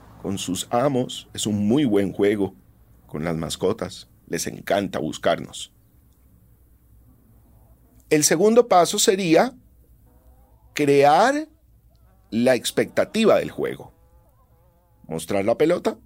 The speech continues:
esconder la pelota. Mostrar el palo, esconder el palo.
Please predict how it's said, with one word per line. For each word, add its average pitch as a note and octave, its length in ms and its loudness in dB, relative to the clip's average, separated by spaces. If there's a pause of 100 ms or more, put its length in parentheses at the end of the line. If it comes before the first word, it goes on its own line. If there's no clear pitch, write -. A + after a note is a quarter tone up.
(580)
esconder A2 400 -2
la D#2+ 120 -2
pelota. - 340 -10 (1200)
Mostrar F#2 400 -2
el A2+ 120 0
palo, F#3+ 300 -2 (1800)
esconder G2+ 420 -2
el B1+ 100 -10
palo. - 280 -10